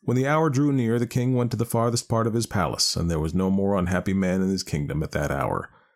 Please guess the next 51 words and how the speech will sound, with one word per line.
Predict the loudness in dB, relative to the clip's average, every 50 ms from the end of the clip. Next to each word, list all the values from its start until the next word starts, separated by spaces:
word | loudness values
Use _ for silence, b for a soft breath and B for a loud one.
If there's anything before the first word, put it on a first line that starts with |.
| b b b _ _ _ _ _ _ _ -6
When | -4 -2
the | 0 0
executioners | 0 -2 -2 -4 -4 -2 -2 -2 0 0 0 0 -2 -2
came | -2 -2 -2 0 0 0
and | 0 0
led | 0 0 0 0
her | -2 0 0 0
off, | 0 -2 -4 -6 -10 -18 -18 -16 -10
she | -8 -6 -4 -4 -4
took | -4 -6 -6 -6
the | -8 -4
pile | -2 0 0 2 0 0
of | 0 -2
shirts | -2 -2 -2 -2 -2 -2 -2
in | -2 -2
her | 0 -2 -2 -2
arms. | -2 -2 -2 -2 -2 -2 -4 -4 -6 B B B B B B B B B B
There | -2 0
were | 0
still | 0 0 0 0 0
a | 0
few | 0 0 0 0
stitches | 0 0 -2 -2 0 0 0 0
wanted, | 0 0 0 0 0 0 0
and | 2 2 2
while | 2 2 2 2 2
they | 2 2
were | 0 0 -2
tying | -2 -2 -2 0 0 0 0
her | -2 -2
to | -2 -2
the | -2 -2
stakes, | -2 0 -2 -2 -2 -2 -2 -4 -4 -4 -6 -8
still | -8 -4 -2 0 0 0 0
she | 0 -2 -2 -2
worked | 0 0 -2 -2 -2 -4 -4
on. | -4 -4 -4 -6 -8 -10 -12 b b b b b b b b _ _ _ -6
At | -6 -4 -2
the | 0
last | 0 0 0 0 0 -2 -2 -2
stitch, | -2 -2 0 -2 -2 -2 -2 -4 -4 -6 -8
she | -4 -4 -2 -2 -2
seemed | -2 0 0 0 0 0
overcome | 0 0 0 -2 -2 -2 -2 -2 -2 -2 -2
and | -2 -2 0
dropped | 0 -2 -2 -2 -6
a |
tear | -6 -4 -2 0 0 2 2 2
on | 0 0
her | -2 -2 -2
work, | 0 0 0 -2 -2 -6 -12